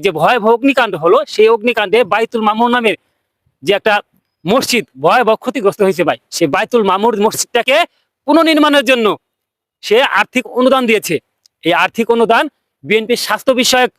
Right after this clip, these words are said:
সম্পাদক ডাক্তার রফিকুল ইসলাম মসজিদ কমিটির হাতে তুলে দেন। এখন ঘটনা হচ্ছে, যারা ইসলামের নামে ভোট চাচ্ছেন,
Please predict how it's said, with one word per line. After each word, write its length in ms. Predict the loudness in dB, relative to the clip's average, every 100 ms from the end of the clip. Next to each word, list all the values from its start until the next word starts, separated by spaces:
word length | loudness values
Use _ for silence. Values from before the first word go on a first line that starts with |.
| _ _ _ -6
সম্পাদক 420 | -2 0 -2 -2 -2
ডাক্তার 220 | -2 0 0
রফিকুল 260 | 0 -2
ইসলাম 280 | 0 0 -2 -4 _ _
মসজিদ 400 | -6 -2 -2 -2 -2
কমিটির 340 | 0 2 0 -2 _ _ -8
হাতে 240 | -6 -4 0
তুলে 160 | 2 2
দেন। 120 | 0 -4 _ _ _ _ _ _ _ _ _ _ -8
এখন 260 | -6 -2 0 0
ঘটনা 180 | 0 -2
হচ্ছে, 200 | 0 -2 -4 _ _ _ -4
যারা 180 | 0 2 0
ইসলামের 340 | 0 0 0
নামে 140 | 0 0 0
ভোট 120 | -2 0
চাচ্ছেন, 300 | -2 -2